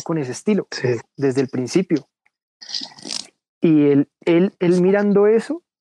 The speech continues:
Speaker 1: decía como, "Parce, yo quiero hacer eso", pero pues yo de pronto le mostré algunas bases de dibujo que siento que no se-, no servían,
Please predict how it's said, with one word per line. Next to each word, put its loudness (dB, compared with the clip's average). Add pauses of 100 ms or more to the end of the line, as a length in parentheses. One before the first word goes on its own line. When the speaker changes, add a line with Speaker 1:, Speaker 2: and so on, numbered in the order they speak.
(600)
Speaker 1:
decía 2
como, -2
"Parce, -2
yo 2
quiero 2
hacer 0
eso", -2
pero 0
pues -2
yo 0
de 2
pronto -2
le 2
mostré -2
algunas -2
bases 0
de 4
dibujo 2
que 0
siento -4
que -8
no -8
se-, -6
no 0
servían, 0